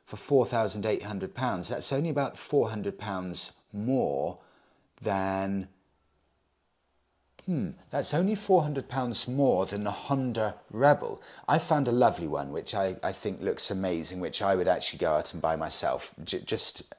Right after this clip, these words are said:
uh, for demonstration purposes. Honda Shadow V T seven fifty. It's a two thousand and ten model. It's seven fifty C C.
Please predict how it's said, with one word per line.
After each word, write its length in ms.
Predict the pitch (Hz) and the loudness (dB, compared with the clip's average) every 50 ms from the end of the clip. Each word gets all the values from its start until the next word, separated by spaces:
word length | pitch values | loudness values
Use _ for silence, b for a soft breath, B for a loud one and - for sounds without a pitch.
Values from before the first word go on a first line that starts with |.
| - - | -8 -6
uh, 200 | 76 57 60 - | -4 -4 -4 -6
for 160 | - - 104 | -6 -6 -2
demonstration 720 | 87 104 95 90 82 82 - - - 76 73 - - 76 69 | 0 0 0 0 -2 -4 -4 -2 0 -2 -2 -2 -8 -10 -10
purposes. 560 | - 73 - - - - - - - - - B B B B B B B B B B B B B - - | -8 -8 -8 -6 -8 -10 -10 -10 -10 -10 -10 B B B B B B B B B B B B B -8 0
Honda 280 | - 151 170 165 165 | 2 2 2 4 2
Shadow 380 | 143 - - 117 107 101 101 95 | 2 4 4 4 6 6 4 2
V 240 | 80 90 107 113 113 | 2 2 0 0 0
T 240 | - - 120 110 | 0 -2 -2 0
seven 420 | 95 - - 107 98 - 92 95 90 | 0 2 4 4 4 2 2 -4 -6
fifty. 540 | - - - 85 71 - - - 65 62 55 | -4 -2 -2 -2 -2 -2 -8 -10 -10 -6 -2
It's 140 | - - | -2 -2
a 40 | 98 | -2
two 220 | - - - 117 98 | -2 -2 -2 0 2
thousand 340 | - 98 95 90 - 92 | 4 4 4 4 4 -2
and 140 | 90 85 80 | -4 -4 -2
ten 300 | - - - 131 135 143 | -2 0 2 2 2 2
model. 260 | 139 139 147 156 143 | 2 2 2 2 0
It's 160 | - - - - | 0 0 0 2
seven 320 | - - 110 92 104 95 | 4 4 2 2 0 -4
fifty 340 | - - 104 - - - 90 | -2 -4 -4 -4 -4 -4 -4
C 260 | - - - 92 85 | -2 -2 0 -2 -2
C. 380 | 78 - - 87 71 67 71 | -2 -2 -2 -2 -2 -4 -6